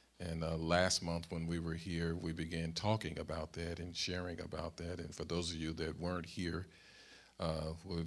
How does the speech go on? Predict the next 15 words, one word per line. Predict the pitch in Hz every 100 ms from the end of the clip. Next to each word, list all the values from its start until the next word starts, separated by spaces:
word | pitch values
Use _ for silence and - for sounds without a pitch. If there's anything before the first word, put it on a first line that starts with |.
| -
we'll | 85
give | 85 87 87
you | 82
a |
quick | 82 98 90
recap | 98 87 82 82 82 82
before | 82 - 82 80
continuing | - 82 - 98 85 82 80
in | 80 82
what | 85 85
we're | 80
calling | 82 87 80 82
a | 76
prayer | - 101 92
journey | 85 82 80 78 80